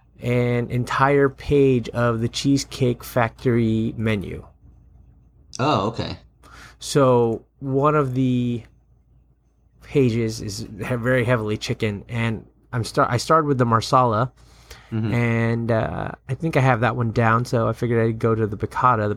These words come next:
Speaker 1: piccata is like a lemon cream sauce with white
Speaker 2: Okay.
Speaker 1: wine and capers. So I'm not sure how much you really dig into the cooking for the kids, but,
Speaker 2: Yeah,
Speaker 1: uh,
Speaker 2: I'm, I'm sure, uh, anything piccata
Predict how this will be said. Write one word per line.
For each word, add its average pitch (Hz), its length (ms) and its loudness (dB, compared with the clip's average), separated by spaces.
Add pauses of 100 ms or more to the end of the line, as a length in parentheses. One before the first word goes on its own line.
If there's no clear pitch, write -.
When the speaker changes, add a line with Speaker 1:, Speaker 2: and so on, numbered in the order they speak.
Speaker 1:
piccata 139 240 2
is 127 80 -2
like 120 140 -2
a 110 80 -2
lemon 123 460 0
cream 135 340 -4
sauce 151 500 0 (340)
with 113 220 2
white 113 240 2
Speaker 2:
Okay. 95 80 0
Speaker 1:
wine 120 260 4
and 107 140 0
capers. 143 540 -2 (840)
So - 500 -6 (840)
I'm 127 100 -4
not 113 160 -4
sure 127 300 2
how 120 200 2
much 123 260 -2
you 120 100 2
really 117 280 2
dig 117 320 2
into 123 200 2
the 110 120 0
cooking 113 420 0 (240)
for 117 140 2
the 117 100 -4
kids, 110 560 0 (540)
but, 110 240 2
Speaker 2:
Yeah, 117 440 2
Speaker 1:
uh, - 40 -6
Speaker 2:
I'm, 117 180 -2
I'm 117 100 0
sure, 113 360 2
uh, 107 120 2
anything 110 340 -2
piccata 110 600 0